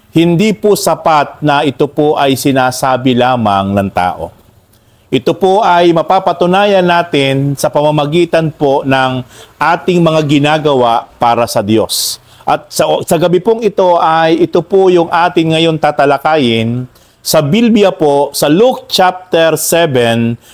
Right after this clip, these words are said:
verse thirty-six up to verse fifty, ay meron pong isang pangyayari. Meron pong isang true-to-life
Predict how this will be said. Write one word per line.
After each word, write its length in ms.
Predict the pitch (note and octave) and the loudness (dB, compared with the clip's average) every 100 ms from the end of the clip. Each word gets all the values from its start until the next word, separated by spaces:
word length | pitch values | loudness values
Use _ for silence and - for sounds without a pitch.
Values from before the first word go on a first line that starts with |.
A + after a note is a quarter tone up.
| _ | _
verse 480 | - A#2 G3 A3+ - | -2 2 4 2 0
thirty-six 800 | - F#3+ F#3+ F#3 - F#3 - - - | 0 0 0 -2 0 -2 -2 -8 -4
up 320 | D3+ D#3+ - | -2 -2 -2
to 80 | D#3+ | 0
verse 400 | C3+ F#3+ G#3+ - | 2 2 0 -2
fifty, 720 | F3 E3 - D#3 C3 B2+ B2 _ - - | -4 -4 -2 0 2 0 -2 _ -18 -4
ay 160 | C#3+ D#3+ | -2 0
meron 400 | E3 A3 A#3 A3+ | 2 0 0 0
pong 400 | G3+ A3 A3 A#3 | 2 2 2 -2
isang 720 | F3+ G3+ F#3 F3 E3+ E3 D#3+ - F3 | -2 0 0 0 0 0 0 -2 -2
pangyayari. 800 | F#3+ F#3 F3 E3 D#3+ D3 G2 - - - - | 0 2 2 2 2 0 -2 -8 -20 -20 -4
Meron 400 | C#3 G3 A3+ G#3+ | 0 2 2 0
pong 160 | G#3+ | -2
isang 400 | G3+ - F#3 F3 | -2 0 -2 -2
true-to-life 800 | - G#3+ C4 B3+ A#3 A3 A3+ A3 | 0 2 2 2 2 2 2 0